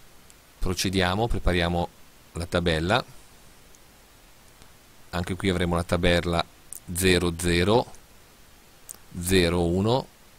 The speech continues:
uno, zero e uno, uno.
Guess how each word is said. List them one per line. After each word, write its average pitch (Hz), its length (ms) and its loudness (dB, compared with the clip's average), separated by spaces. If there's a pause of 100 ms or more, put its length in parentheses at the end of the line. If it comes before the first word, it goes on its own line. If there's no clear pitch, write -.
(380)
uno, 92 400 0
zero 101 480 2 (580)
e 107 60 4
uno, 101 320 4
uno. 78 400 -2